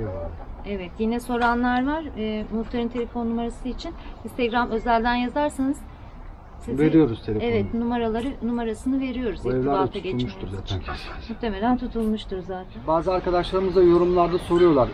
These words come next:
Speaker 1: YouTube'la alakalı, işte çalışmamızla, YouTube kanalımızla alakalı şeyleri soruyorlar, cevaplıyoruz. Bazı art niyetli insanlar da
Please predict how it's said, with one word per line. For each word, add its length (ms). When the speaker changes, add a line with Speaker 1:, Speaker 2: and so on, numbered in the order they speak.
Speaker 1:
YouTube'la 640
alakalı, 440
işte 220
çalışmamızla, 640
YouTube 320
kanalımızla 600
alakalı 400
şeyleri 300
soruyorlar, 480
cevaplıyoruz. 540
Bazı 280
art 200
niyetli 280
insanlar 540
da 120